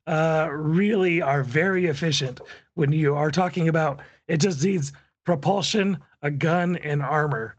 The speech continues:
<laughs> you know? Um, so C E F comes in with their tanks that can oftentimes one-shot a gear. Uh, they're pretty gross. They also have the Grell infantry, which are those ba-,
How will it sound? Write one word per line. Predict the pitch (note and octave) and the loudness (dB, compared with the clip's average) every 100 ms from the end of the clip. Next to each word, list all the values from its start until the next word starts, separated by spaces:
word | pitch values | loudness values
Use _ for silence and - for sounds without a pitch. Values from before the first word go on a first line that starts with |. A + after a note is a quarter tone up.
| _ | _
<laughs> | _ | _
you | F#3 C#3+ | -2 -2
know? | E5 G#5 - C6+ - - B3 - - - - - | 0 0 0 0 -4 -2 -4 -4 -12 -20 -10 -2
Um, | E3 D#3 D3 D3 C#3 - _ - | 0 2 2 0 -2 -12 _ -6
so | - D#3 D3+ D3 C#3+ _ _ _ _ _ _ _ _ _ _ - | -2 0 0 -2 -6 _ _ _ _ _ _ _ _ _ _ -6
C | - A3+ | 0 2
E | A#3 | 2
F | E3 | 0
comes | - F#3 E3 | 2 2 2
in | F3+ | 2
with | D#3+ | 2
their | D#3+ | 0
tanks | D#3 E3+ E3 E3 | 0 0 0 0
that | - D3+ | -2 -2
can | D#3+ D3+ D3+ D3+ | 0 0 -2 -2
oftentimes | E3 D#3+ C#3+ E3 D#3+ D3 C3+ | 0 0 0 0 2 0 0
one-shot | C#3+ D3+ C#3+ C#3+ C3 C3+ - _ _ _ | 0 0 -2 0 0 -2 -10 _ _ _
a | D3+ | -2
gear. | C#3 D3+ D3 C#3+ C#3+ - _ _ _ D3+ | 0 2 0 -2 -6 -14 _ _ _ -6
Uh, | C#3 C3+ C3+ | 0 0 2
they're | C#3 D3+ | 0 0
pretty | D#3+ E3+ | 0 0
gross. | C#3 D3+ C#3 C#3+ - _ _ _ - | 2 0 0 -2 -6 _ _ _ -2
They | F3+ | 0
also | F3+ F#3 F3 | 2 2 2
have | D3 D#3 D3 C#3+ C#3+ C#3+ | 2 2 2 0 -2 -2
the | D3+ | -2
Grell | C3+ D#3+ D#3 D#3+ | 2 2 2 0
infantry, | C#3+ C#3+ D3+ D3+ | 0 0 0 0
which | C#3+ | 2
are | D3 | 0
those | C3 | 2
ba-, | C#3 D#3 D3 E3 | 0 0 -2 -4